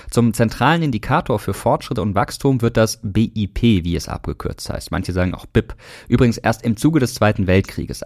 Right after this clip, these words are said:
Aber heißt das jetzt, dass wir nur dann sicherstellen können, dass alle Menschen eine Lohnarbeit haben, wenn unsere Wirtschaftskraft ständig steigt?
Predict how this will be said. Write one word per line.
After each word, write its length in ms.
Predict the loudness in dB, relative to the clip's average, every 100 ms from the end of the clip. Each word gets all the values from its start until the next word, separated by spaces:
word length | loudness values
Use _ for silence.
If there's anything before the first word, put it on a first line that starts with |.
| -2
Aber 240 | 0 2
heißt 200 | 0 0
das 140 | -2
jetzt, 180 | 0 0
dass 180 | -2 0
wir 100 | 2
nur 120 | 2
dann 260 | 2 0 2
sicherstellen 580 | 0 0 -2 -2 -2 -2
können, 220 | -2 0
dass 120 | -2
alle 260 | -2 0 2
Menschen 320 | 2 0 -4
eine 200 | 0 2
Lohnarbeit 560 | 2 2 2 0 0
haben, 240 | -2 0 0
wenn 100 | 0
unsere 340 | 0 0 2
Wirtschaftskraft 600 | 2 0 -2 -4 -8 -8
ständig 320 | -4 -4 -4 -6
steigt? 440 | -8 -8 -10 -20